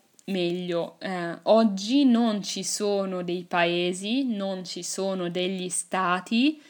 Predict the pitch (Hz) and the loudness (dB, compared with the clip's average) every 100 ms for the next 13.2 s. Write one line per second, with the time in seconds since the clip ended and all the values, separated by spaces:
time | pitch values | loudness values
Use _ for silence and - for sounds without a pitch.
0 | _ _ _ _ 196 190 233 254 254 285 | _ _ _ _ -6 2 4 6 6 4
1 | 294 202 190 190 196 214 185 175 175 185 | 2 0 0 0 0 -2 -2 -4 -4 -4
2 | 185 - 175 175 185 175 175 156 156 - | -4 -4 -6 -4 -2 -2 -4 -6 -8 -8
3 | 160 170 _ _ _ _ _ 202 202 196 | -8 -8 _ _ _ _ _ -4 2 4
4 | 220 370 - _ _ _ - - - 220 | 6 4 0 _ _ _ -12 -6 0 0
5 | - 226 208 202 185 190 175 - - 196 | 2 2 2 0 -2 0 0 -4 -4 -2
6 | 196 233 240 190 185 220 - _ - 175 | 0 -2 -2 -2 0 0 -4 _ -8 -8
7 | 175 165 - - 214 208 214 214 240 262 | -8 -6 -8 -2 -2 0 2 2 2 2
8 | 220 180 - - 185 180 196 202 214 226 | 0 -2 -4 0 0 0 -4 -4 -4 -4
9 | 277 - _ _ _ 190 190 180 196 180 | -4 -8 _ _ _ -6 -4 -2 2 4
10 | 175 185 190 202 240 285 - 190 - 190 | 4 2 2 0 -2 -4 -6 -12 -8 -6
11 | 175 190 220 180 165 170 175 175 175 185 | -4 -6 -6 -6 -6 -4 -4 -2 -2 -4
12 | 214 - 185 170 185 185 190 180 175 175 | -6 -6 -4 -2 -2 0 -2 -4 -4 0
13 | 185 180 | 0 0